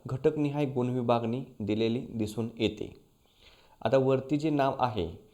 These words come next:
ते महाराष्ट्र राज्य माध्यमिक व उच्च माध्यमिक शिक्षण मंडळ पुणे, विषय म्हटलेला आहे भूगोल,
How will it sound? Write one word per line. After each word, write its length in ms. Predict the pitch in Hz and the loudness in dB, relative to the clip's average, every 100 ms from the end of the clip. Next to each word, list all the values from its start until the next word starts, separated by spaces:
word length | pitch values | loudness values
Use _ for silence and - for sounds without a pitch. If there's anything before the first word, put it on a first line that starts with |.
| _ _ - | _ _ -6
ते 80 | 131 | -4
महाराष्ट्र 520 | 127 123 135 135 139 | -2 0 0 0 0
राज्य 220 | 135 139 | 2 0
माध्यमिक 640 | 131 120 110 131 131 135 | 0 0 0 -2 -2 0
व 40 | 143 | -2
उच्च 300 | 120 120 - | 0 -4 -4
माध्यमिक 420 | 131 127 131 131 | -2 -2 -2 -6
शिक्षण 340 | 135 113 123 120 | -6 -6 -4 -2
मंडळ 300 | 120 120 131 - | -2 -2 -4 2
पुणे, 240 | 143 110 65 - - _ _ - - _ _ - | 4 4 0 -8 -20 _ _ -20 -20 _ _ -6
विषय 320 | 110 113 143 | -4 0 2
म्हटलेला 320 | 139 135 135 | 0 0 0
आहे 180 | 135 143 | 0 -2
भूगोल, 440 | 120 123 117 127 | -4 -4 2 2